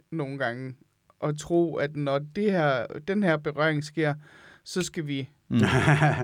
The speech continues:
Speaker 1: Så
Speaker 3: en
Speaker 1: nu
Speaker 3: eller anden
Speaker 1: vi
Speaker 3: i metroen kommer til at skubbe til dig, og så er du sådan lidt,
Speaker 1: Altså, jeg har
Speaker 3: "Uh, det gør
Speaker 1: dog, jeg har
Speaker 3: vores."
Speaker 1: ikke orgasmet på den måde i mit, men jeg har da været sådan, øh, udsat for, at jeg sådan, øh, altså,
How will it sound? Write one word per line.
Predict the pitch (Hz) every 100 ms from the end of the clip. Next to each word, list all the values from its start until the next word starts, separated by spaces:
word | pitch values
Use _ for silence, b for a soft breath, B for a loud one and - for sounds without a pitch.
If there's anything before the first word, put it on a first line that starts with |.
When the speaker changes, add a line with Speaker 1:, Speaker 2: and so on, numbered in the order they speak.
| B B B B -
Speaker 1:
Så | 151
Speaker 3:
en | 139
Speaker 1:
nu | 156
Speaker 3:
eller | 151
anden | 151
Speaker 1:
vi |
Speaker 3:
i | 156 151
metroen | 151 147 135
kommer | 120 110
til | 110
at | 131
skubbe | - 135 135
til | 139
dig, | 135 107
og | 123
så | -
er |
du | -
sådan | 151
lidt, | 147 196
Speaker 1:
Altså, | - 180
jeg | 180
har | 220
Speaker 3:
"Uh, |
det | 190
gør |
Speaker 1:
dog, | 208 214
jeg | 233
har | 226
Speaker 3:
vores." | 220
Speaker 1:
ikke | 233 202
orgasmet | - 185 190 208 - 190 175
på | 196
den | 190 202 185
måde | 180 185 185 165
i | 196
mit, | 175 185
men | 170 156
jeg | 147
har | 185 240
da | 226
været | 170 165 156
sådan, | 156 185 160 156
øh, | 104 -
udsat | - 220 220 170 151
for, | 170
at | 165 160 147
jeg | 151
sådan, | 175 160 147 143
øh, | - _ _ _ _ _ _ -
altså, | 151 165